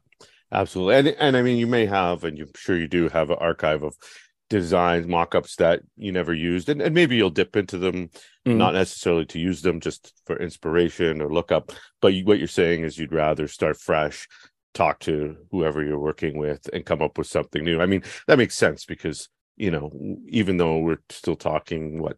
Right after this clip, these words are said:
Speaker 1: two months out where designs come in these days? Is
Speaker 2: Yeah.
Speaker 1: it, is it sometimes, no, it's no faster than that. I don't think, maybe it is, but, you know, you kinda wanna be on trend at, at some point, or at least not do, maybe not, maybe not do what everyone else is doing, <laughs> right?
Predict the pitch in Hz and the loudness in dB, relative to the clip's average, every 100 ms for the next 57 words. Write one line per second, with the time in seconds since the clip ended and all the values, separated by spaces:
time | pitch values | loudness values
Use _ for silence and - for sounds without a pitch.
0 | _ - 113 123 117 123 123 - 120 123 | _ 2 6 6 6 4 2 4 4 4
1 | 107 127 110 113 117 120 110 - 117 120 | 2 0 -2 -4 -2 -2 -4 -6 -4 -4
2 | 120 117 131 127 127 - - - _ - | -4 -4 -2 0 -2 -6 -18 -20 _ -6
3 | 95 104 - 110 95 101 - 107 - 101 | 0 -2 -2 -6 -4 -6 -4 -2 0 -2
4 | 92 - 110 104 - - 92 90 85 - | -2 -10 -8 -8 -6 -4 0 2 2 0
5 | 87 104 - - - - - 92 85 - | 0 0 0 -8 -20 -18 -8 -4 -4 2
6 | 123 92 101 87 85 85 82 - 82 - | 4 4 2 2 4 4 2 0 0 0
7 | _ - _ 104 80 87 - _ _ - | _ -20 _ -6 -6 -10 -18 _ _ -16
8 | - 110 104 - 104 95 87 82 85 80 | -2 2 2 2 4 4 4 2 2 0
9 | 78 135 135 92 85 - 101 - - - | 2 4 4 2 -2 -6 -8 -6 -6 2
10 | 135 95 82 - - _ _ 120 87 85 | 4 4 -2 -8 -20 _ _ 2 2 2
11 | 92 98 92 92 90 82 82 - _ _ | 0 0 -2 -2 0 2 -2 -6 _ _
12 | _ _ _ 90 87 82 85 - 87 95 | _ _ _ 2 2 2 -6 -12 0 2
13 | 90 87 117 85 - 98 85 82 104 98 | 2 2 2 0 -4 -6 -4 0 0 0
14 | 95 80 80 78 80 78 76 76 - 78 | 0 -2 -4 -2 -2 -2 -4 -8 -14 -14
15 | 78 71 69 78 - - 87 95 110 | -12 -12 -14 -18 -18 -6 2 2 2